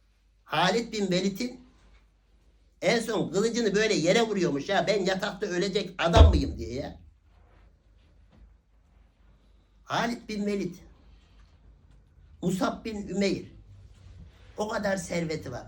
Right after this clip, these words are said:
Hazreti Ömer, yiğitliği var.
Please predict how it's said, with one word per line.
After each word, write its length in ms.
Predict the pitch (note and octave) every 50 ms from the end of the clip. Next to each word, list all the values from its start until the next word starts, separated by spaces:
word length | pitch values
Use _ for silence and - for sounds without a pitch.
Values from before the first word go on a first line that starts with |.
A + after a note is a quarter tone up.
| - - -
Hazreti 500 | - G3 G#3+ A3 G#3 G3+ G3+ G3 - G3
Ömer, 460 | F3+ D#3+ E3 D#3+ G3+ F#3+ E3 - - - - - - _ - - - - - - _ _ - - - - - - - - - - - - - - - -
yiğitliği 640 | - C#3 F3 A3 A3+ A#3 A#3 A3+ G#3 G#3+ A3 G#3 G3
var. 200 | - - - -